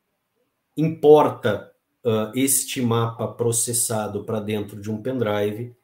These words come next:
e leva até o pulverizador do agricultor pra ele, ah, pulverizar. Esse é um modelo de negócio que nós chamamos de serviço completo,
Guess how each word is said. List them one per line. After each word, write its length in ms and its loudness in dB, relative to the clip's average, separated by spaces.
e 100 -6
leva 720 0
até 600 -4
o 120 -6
pulverizador 920 -2
do 140 -6
agricultor 580 -6
pra 240 -2
ele, 420 -6
ah, 600 -4
pulverizar. 680 -6
Esse 500 -2
é 40 0
um 180 2
modelo 580 2
de 140 -4
negócio 500 0
que 80 -16
nós 160 -4
chamamos 460 -4
de 100 -6
serviço 640 -4
completo, 680 -8